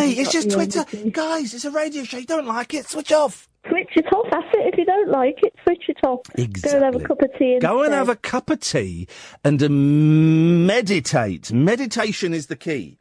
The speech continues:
Speaker 2: That's what I'm
Speaker 1: I meditate.
Speaker 2: I,
Speaker 1: I meditate.
Speaker 2: I tried to meditate today. I had a bit of a stressful day today, Charlotte. A-, allow me to
Speaker 1: Yeah.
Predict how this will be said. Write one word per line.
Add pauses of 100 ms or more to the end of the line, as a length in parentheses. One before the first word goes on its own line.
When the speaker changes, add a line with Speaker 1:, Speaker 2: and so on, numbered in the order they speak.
(120)
Speaker 2:
That's
what
I'm
Speaker 1:
I
meditate. (120)
Speaker 2:
I,
Speaker 1:
I
meditate.
Speaker 2:
I
tried
to
meditate
today.
I
had
a
bit
of
a
stressful
day
today,
Charlotte. (140)
A-,
allow
me
to
Speaker 1:
Yeah.